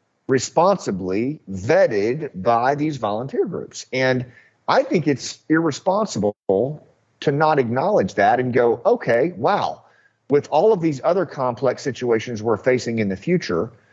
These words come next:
where could sof for Life, Warriors for Life actually be leveraged in a helpful, meaningful way in a private, public kind of approach?" But you don't see any of that. You don't see that kind of responsible conversation. You don't see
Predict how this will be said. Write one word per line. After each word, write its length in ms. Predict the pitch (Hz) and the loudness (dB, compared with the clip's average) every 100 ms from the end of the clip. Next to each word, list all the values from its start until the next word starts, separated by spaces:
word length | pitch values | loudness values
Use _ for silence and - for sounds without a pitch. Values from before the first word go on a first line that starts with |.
| _ _ _ | _ _ _
where 360 | 113 131 160 196 | 2 4 4 4
could 500 | 190 180 156 139 - | 2 2 4 2 -8
sof 400 | - 160 151 - | 0 2 2 2
for 120 | 160 | 0
Life, 420 | 135 127 127 127 | 2 4 2 0
Warriors 420 | 113 131 143 139 127 | -2 2 2 2 0
for 140 | 143 | -2
Life 380 | 123 120 113 - 131 | 2 2 0 -2 -2
actually 460 | 143 - 165 143 | -2 -4 -4 -2
be 180 | 110 113 | -2 -4
leveraged 720 | 107 120 190 156 95 104 - - _ _ _ - | 0 2 2 0 -4 -4 -12 -20 _ _ _ -4
in 100 | 131 | -2
a 80 | 117 | -2
helpful, 480 | - 165 170 190 170 | 0 -2 0 -4 -2
meaningful 560 | 139 139 143 151 143 | -2 -2 -2 0 2
way 320 | 117 107 113 | 4 2 2
in 80 | 127 | -2
a 60 | 110 | -6
private, 520 | - 127 131 131 123 | -2 0 2 0 -4
public 360 | - 113 117 113 | -2 0 0 -2
kind 220 | 113 107 | -4 -2
of 80 | 107 | -4
approach?" 520 | 101 - - - - _ - | -4 -6 -6 -8 -18 _ -2
But 140 | 147 | 2
you 80 | 233 | 4
don't 140 | 233 | 2
see 260 | - 339 320 | 0 -2 0
any 160 | 262 | 2
of 60 | 180 | 2
that. 320 | 143 98 - _ _ _ | 0 -2 -14 _ _ _
You 80 | 175 | 2
don't 200 | 214 220 | 2 0
see 300 | - 254 247 | -2 0 2
that 160 | 208 - | 2 2
kind 180 | 175 170 | -4 -2
of 80 | |
responsible 640 | 156 151 180 180 170 170 175 | -2 -2 0 0 0 -2 -2
conversation. 760 | 170 160 156 151 196 214 - 127 | 0 0 0 -2 0 0 0 2
You 80 | |
don't 180 | 170 185 | 2 0
see 320 | - 185 165 | -2 -2 -2